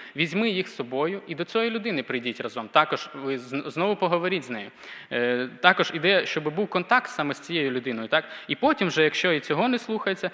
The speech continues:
то тоді скажи церкві. І при церкві вже ц-, цій людині має бути засвідчено, що вона прогрішилася. Е, і це лише остання, да, така, останній крок в цьому.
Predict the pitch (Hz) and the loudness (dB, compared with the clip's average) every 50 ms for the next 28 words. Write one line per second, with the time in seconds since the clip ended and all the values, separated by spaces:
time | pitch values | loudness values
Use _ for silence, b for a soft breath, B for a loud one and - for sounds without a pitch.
0 | B B B B - 170 165 160 165 156 156 160 156 143 139 202 233 233 202 - | B B B B 2 4 6 8 6 6 4 2 0 0 0 0 0 0 0 -2
1 | - - - 165 151 156 170 - - - 156 131 - - - - 104 - - - | -6 -2 0 0 0 0 -4 -6 -4 0 0 0 0 -2 -8 -12 -12 -14 -14 -10
2 | 131 127 127 127 131 127 123 - - 147 - - 202 214 220 - 175 165 143 147 | -6 -4 -2 -2 -2 -2 -4 -2 -2 -2 2 4 4 4 4 2 0 -2 -2 -2
3 | - - - 131 120 135 143 135 139 135 127 - - - 131 - - 156 143 139 | -4 -10 -12 -8 0 2 4 4 4 2 0 -4 -10 -12 -12 -4 -2 -2 -2 0
4 | 139 185 196 170 151 151 156 156 147 151 147 143 123 135 127 - - 220 226 - | 0 0 0 2 4 4 4 4 2 0 -2 -2 -2 -2 -6 -4 -2 -2 -2 -2
5 | - 147 139 135 - 139 135 135 143 131 - - 131 131 131 120 - - 127 110 | -2 -2 -2 -2 -2 -4 0 0 0 0 0 -2 -2 -2 -2 -4 -4 -6 -6 -6
6 | 110 - - - B B B B B B B 127 113 117 120 123 135 - - 160 | -6 -10 -12 -16 B B B B B B B -2 -2 0 0 -2 -4 0 2 2
7 | 147 143 143 139 - 143 139 131 - - 175 180 175 139 120 135 151 165 156 - | 4 4 2 2 2 0 0 0 0 2 2 4 4 2 2 2 2 2 2 2
8 | - 127 123 123 - 131 127 123 - - 170 156 143 143 - - 160 139 - - | 2 2 2 2 2 0 -4 -4 0 0 2 2 2 0 0 2 2 2 2 0
9 | - - 113 101 | -8 -10 -10 -10